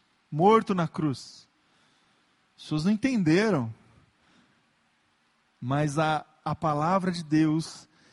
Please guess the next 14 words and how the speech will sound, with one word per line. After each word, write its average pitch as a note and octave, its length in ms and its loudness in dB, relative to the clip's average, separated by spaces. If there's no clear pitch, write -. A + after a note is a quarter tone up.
é, B2+ 720 -2
é E3 160 0
essa. D3 680 -2
O C3+ 140 -4
evangelho C#3+ 640 0
é E3+ 80 0
esse. C3 520 -2
O B2 60 -10
evangelho C3 480 -2
é E3 80 2
esse. - 420 -6
E E3 220 2
esse A#3 440 4
evangelho F3 800 0